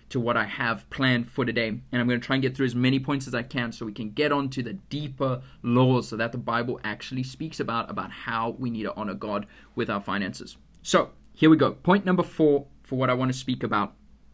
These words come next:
um, with regard to things that you believe that actually prove you believe in biblical prosperity, which is God's financial empowerment of you to meet the needs of your family and to meet the needs of a hurting world around you, right? So here's point number four.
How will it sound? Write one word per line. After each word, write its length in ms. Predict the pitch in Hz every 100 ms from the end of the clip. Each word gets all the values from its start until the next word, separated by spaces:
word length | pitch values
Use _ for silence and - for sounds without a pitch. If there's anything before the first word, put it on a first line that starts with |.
| - - -
um, 300 | 104 107 107
with 160 | 117 127
regard 320 | 120 123 123
to 240 | 117 107 - - - -
things 240 | - 175 143
that 140 | 151
you 120 | 143
believe 440 | 139 127 175 202 123
that 100 | 113
actually 300 | 123 127 123
prove 440 | - 131 120 - -
you 100 | 123
believe 260 | 117 117
in 80 | 120
biblical 360 | 131 156 180 156
prosperity, 560 | 147 135 127 123 120 139
which 240 | 139 135
is 280 | 233 160 - - - _
God's 180 | 151 147
financial 420 | 143 131 127 120
empowerment 580 | 120 185 185 175 165 160 -
of 240 | 185 202
you 220 | 131 135 135
to 180 | 131
meet 360 | 120 127 190 -
the 60 | 139
needs 360 | 131 139 131
of 120 | 123
your 140 | 113 95
family 640 | - - 131 151 180 208 208 - - -
and 440 | 214 220 165 135
to 80 | 139
meet 240 | 143 139
the 80 | 131
needs 480 | 131 147 139 131 - 127
of 120 | 120
a 60 |
hurting 460 | 120 135 127 123 113
world 320 | 113 98 98 -
around 400 | 113 110 92 98
you, 100 | - - -
right? 320 | 117 139 - - - - - -
So 120 | -
here's 160 | 127 151
point 200 | 165 151
number 160 | 135 131
four. 340 | - 107